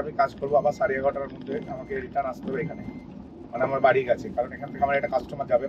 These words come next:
পার্ক সার্কাসের কাছে, আবার ওখান থেকে রিটার্ন বাড়িও আসবে, পাঁচ মিনিটের জন্য যাবে আর কি। তো এটা তো একটা সলিড ট্রিপ হয়ে যাবে, সকালবেলায় আটশো হাজারের ট্রিপ হয়ে যেতে পারে। তো দেখা যাক কত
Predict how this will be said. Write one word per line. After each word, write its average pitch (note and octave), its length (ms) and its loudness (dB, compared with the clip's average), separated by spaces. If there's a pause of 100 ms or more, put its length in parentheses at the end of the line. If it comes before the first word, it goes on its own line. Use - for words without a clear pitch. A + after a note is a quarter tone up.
পার্ক B2+ 200 0
সার্কাসের C3 400 0
কাছে, - 160 0 (680)
আবার D3 160 6
ওখান D3+ 180 2
থেকে D3+ 200 2
রিটার্ন C3+ 260 2
বাড়িও C3 300 6
আসবে, A2+ 140 -4 (100)
পাঁচ B2 200 4
মিনিটের B2+ 280 -4
জন্য A#2+ 120 -6 (100)
যাবে G#2 200 -2
আর A#2+ 120 -6
কি। - 80 -12 (760)
তো - 40 -12 (100)
এটা C#3 120 2
তো C#3+ 80 2
একটা D3+ 200 -4
সলিড C#3 280 -4
ট্রিপ C#3+ 160 -8
হয়ে C#3+ 120 2
যাবে, B2+ 180 -4
সকালবেলায় C3 400 -2 (160)
আটশো A#2+ 240 -6
হাজারের B2+ 320 -6
ট্রিপ C3 180 -4
হয়ে A#2 120 -6
যেতে A#2+ 180 -4
পারে। - 140 -4 (880)
তো - 60 -12 (100)
দেখা B2 200 4
যাক C3+ 160 -4
কত A#2+ 100 -2